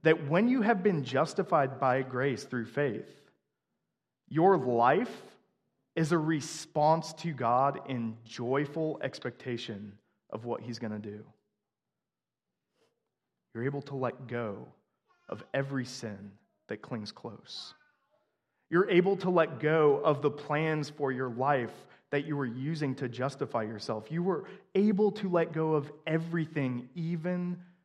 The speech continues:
the most precious thing to us in our culture, your identity.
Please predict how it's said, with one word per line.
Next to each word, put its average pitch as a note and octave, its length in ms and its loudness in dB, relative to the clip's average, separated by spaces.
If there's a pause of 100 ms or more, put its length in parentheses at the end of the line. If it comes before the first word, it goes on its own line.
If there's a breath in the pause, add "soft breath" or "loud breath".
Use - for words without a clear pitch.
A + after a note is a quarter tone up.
(140)
the C3+ 80 -6
most C3 300 -4
precious E3+ 420 -6
thing F3+ 280 -2
to B2 280 -6
us - 220 -6
in B2 80 -2
our A2+ 100 -6
culture, G#2+ 600 -10 (600)
your A#2 240 -8
identity. G#2 640 -10